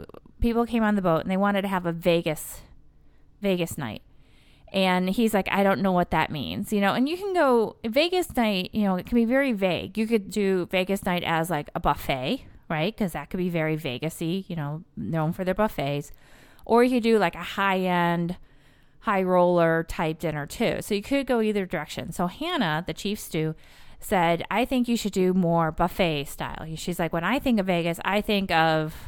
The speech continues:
guilty pleasures, Parmesan truffle fries, fried chicken, you know, just, like, you know, like, stuff that you'd find a buff-, on a buffet." So Kiko's like, "Okay." So he put together, you know, a menu, and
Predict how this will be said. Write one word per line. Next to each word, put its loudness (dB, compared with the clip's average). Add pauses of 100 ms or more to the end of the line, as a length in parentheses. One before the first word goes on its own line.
(520)
guilty 0
pleasures, 2 (680)
Parmesan 2
truffle 0
fries, -2
fried -2
chicken, -2 (280)
you 2
know, 6
just, -2
like, -2
you -2
know, 0
like, -2
stuff 0
that 0
you'd 0
find -4
a 0
buff-, -6 (100)
on 2
a 0
buffet." -4 (540)
So 0
Kiko's -2
like, -6
"Okay." 0
So -2
he -4
put -2
together, 0 (520)
you 0
know, 4
a 4
menu, 2 (280)
and 2